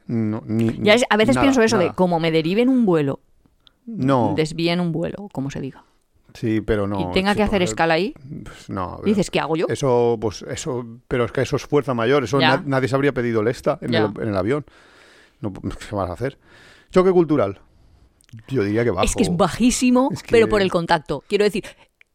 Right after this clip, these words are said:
Speaker 2: es sorprendentemente bajo.
Speaker 1: Sí, porque es que
Speaker 2: Sorprendente, ¿eh?
Speaker 1: vas por las calles y dices,
Speaker 2: Porque
Speaker 1: "Pues
Speaker 2: dices,
Speaker 1: esto ya
Speaker 2: "Ah,
Speaker 1: lo he
Speaker 2: pues esto
Speaker 1: visto
Speaker 2: lo he
Speaker 1: yo".
Speaker 2: visto". Ah, sí,
Speaker 1: Pero
Speaker 2: lo
Speaker 1: lo
Speaker 2: he
Speaker 1: has visto en las
Speaker 2: visto.
Speaker 1: películas.
Speaker 2: Sí, pero lo conoces.
Speaker 1: ¿Y el riesgo?
Speaker 2: El riesgo, hombre, pues, eh, el riesgo es mayor del que podamos imaginar, ¿eh?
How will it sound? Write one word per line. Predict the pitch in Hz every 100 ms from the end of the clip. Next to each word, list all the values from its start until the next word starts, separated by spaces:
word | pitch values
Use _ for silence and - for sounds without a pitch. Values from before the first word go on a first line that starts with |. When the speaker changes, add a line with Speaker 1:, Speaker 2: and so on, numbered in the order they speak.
| _ -
Speaker 2:
es | 240
sorprendentemente | 233 214 214 190 214 247 247 240 262 285
bajo. | 156 - - - _
Speaker 1:
Sí, | - - 98
porque | 98 120
es | 107
que |
Speaker 2:
Sorprendente, | 233 113 202 190 190 156 151
¿eh? |
Speaker 1:
vas | 139
por | 117 135
las | 123
calles | 139 127
y |
dices, | 240
Speaker 2:
Porque | 113
Speaker 1:
"Pues | 208
Speaker 2:
dices, | 196
Speaker 1:
esto | -
ya | 156
Speaker 2:
"Ah, |
Speaker 1:
lo | -
he |
Speaker 2:
pues | 190
esto | 214 196
Speaker 1:
visto | 123
Speaker 2:
lo | 160
he |
Speaker 1:
yo". | -
Speaker 2:
visto". | _ -
Ah, | 180 -
sí, | - 185
Speaker 1:
Pero |
Speaker 2:
lo | 131
Speaker 1:
lo |
Speaker 2:
he |
Speaker 1:
has | 127
visto | 156
en | 151
las |
Speaker 2:
visto. | -
Speaker 1:
películas. | 104 131 139 - -
Speaker 2:
Sí, | - 160 _ _ _ _ -
pero | 175 170 165
lo | 160 151
conoces. | - 143 135 - - -
Speaker 1:
¿Y | 143
el | 135
riesgo? | 135 139 190 262 _ - _ _ _ _ _ _ _ _ _ _ -
Speaker 2:
El | 160 160 156
riesgo, | 175 180 202 -
hombre, | - 269 349
pues, | 202 180 170 - _ _ _ _ -
eh, | 214 202 190 175
el | 180 185
riesgo | 165 196 233 254 302 330 285
es | 226 269
mayor | 240 208 180 240 294
del | 262
que | 240
podamos | 233 165 175 254
imaginar, | 240 196 160 160 196
¿eh? | 160 247